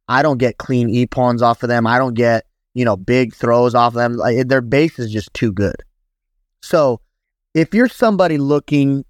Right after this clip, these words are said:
to advance a takedown game that is pretty efficient, the foot sweep game from judo and some of the trips that they have, uh, are, are, it's, I wouldn't say low impact, right? But it's not as intense as wrestling is. And then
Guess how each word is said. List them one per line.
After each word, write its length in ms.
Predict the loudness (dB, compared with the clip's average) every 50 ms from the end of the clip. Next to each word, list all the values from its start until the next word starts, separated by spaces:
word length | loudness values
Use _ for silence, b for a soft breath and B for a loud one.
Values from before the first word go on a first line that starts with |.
| _ _ _ _ _ -6
to 140 | -2 0
advance 400 | 0 0 2 2 2 2 2 0
a 60 | -4 -6
takedown 520 | -2 0 -2 0 0 0 2 2 2 0
game 260 | 0 0 0 0 0
that 100 | 0 0
is 80 | -2 -4
pretty 280 | -4 -4 -2 0 0
efficient, 580 | -2 -2 -2 -2 -2 -2 0 0 -2 -2 -2 -4 _ _ _ _ _ _
the 80 | -6 -6
foot 260 | -2 0 -2 -2 0
sweep 240 | 0 -2 0 0 0
game 220 | 0 0 0 0
from 180 | 0 -2 -2 -2
judo 400 | 0 0 0 2 2 2 2 0
and 80 | 0 0
some 140 | -2 -2
of 40 | -2
the 60 | -2
trips 300 | -2 -4 -2 -4 -4 -4
that 100 | -6 -4
they 100 | -2 0
have, 360 | 0 0 0 2 2 0 0 -4 _ _ _ _ _ -2
uh, 200 | 0 0 0 0
are, 340 | 2 2 2 2 0 -2 -6 -4
are, 320 | -2 0 2 2 2 0 -2 _ _ _ _ _ _ _ _ _ -12 -10 -10 -12 -16 _ _ _ _ -2
it's, 260 | -2 -2 -2 -4 -10 -4
I 80 | 0 2
wouldn't 220 | 2 2 0 0
say 120 | 0 0
low 280 | 2 2 2 2 2 0
impact, 420 | -2 -4 -6 -6 -8 -8 -6 -2
right? 180 | 0 0 0 0
But 100 | 0 -4
it's 120 | -4 -6 _ _ _ _ _ _ -4
not 200 | -2 0 2 2
as 100 | 0 0
intense 480 | -2 -4 -6 -4 -2 -2 0 0 0 0
as 160 | -2 0 0
wrestling 400 | 0 -2 -2 -2 -8 -10 -10 -10
is. 240 | -10 -14 -16 -20 -20 _ _ _ _ _ _ _ _ _ _ _ _ _ _ -4
And 160 | 0 2 2 2
then 240 | 2 2 0 -4